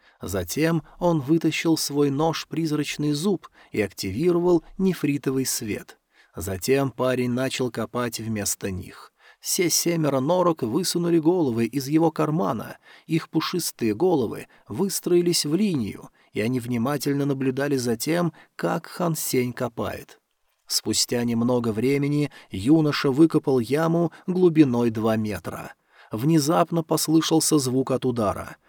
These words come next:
Он не был уверен, во что угодил нож, но звучало так, будто он ударил по металлу. Более того, что бы это ни было,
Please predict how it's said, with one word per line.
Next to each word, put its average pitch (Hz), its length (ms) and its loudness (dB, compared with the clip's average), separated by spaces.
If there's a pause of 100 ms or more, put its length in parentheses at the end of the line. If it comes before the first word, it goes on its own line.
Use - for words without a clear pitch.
(160)
Он 113 260 2
не 117 160 2
был 113 160 2
уверен, 135 420 4
во 123 140 -2
что - 240 2
угодил 131 480 2
нож, 143 400 0 (180)
но 117 160 0
звучало 113 520 0
так, 147 340 -4
будто 127 420 0
он 160 340 2 (160)
ударил 131 520 0
по 131 120 -2
металлу. 113 720 -4 (340)
Более 101 440 2
того, 92 380 -6 (200)
что - 380 -2
бы 156 180 0
это 156 280 0
ни 175 200 0
было, 110 380 -4